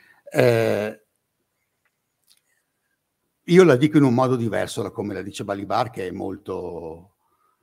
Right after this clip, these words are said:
eh, come dire, corretto, e lui è un signore, io invece sono, vengo dal Veneto, appunto, quindi voi capite bene che più di tanto noi non riusciamo, cioè l'articolazione a un certo punto in realtà precipita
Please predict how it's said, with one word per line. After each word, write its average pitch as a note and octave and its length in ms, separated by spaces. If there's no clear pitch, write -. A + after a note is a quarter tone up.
eh, G2 240
come - 200
dire, F2+ 300
corretto, G#2+ 960
e F#2+ 420
lui A#2+ 200
è G#2 40
un G2+ 120
signore, G2+ 500
io G2 140
invece F#2 280
sono, E2 680
vengo G#2 360
dal F2+ 160
Veneto, G2 440
appunto, - 360
quindi F2 260
voi F2 200
capite F#2 400
bene F#2 260
che F#2 140
più B2 180
di A#2+ 180
tanto A#2+ 520
noi A#2+ 260
non A2 160
riusciamo, G2+ 1000
cioè B2 140
l'articolazione D3 800
a - 20
un B2+ 80
certo D3+ 320
punto B2+ 380
in C3+ 100
realtà C3 300
precipita C#3 920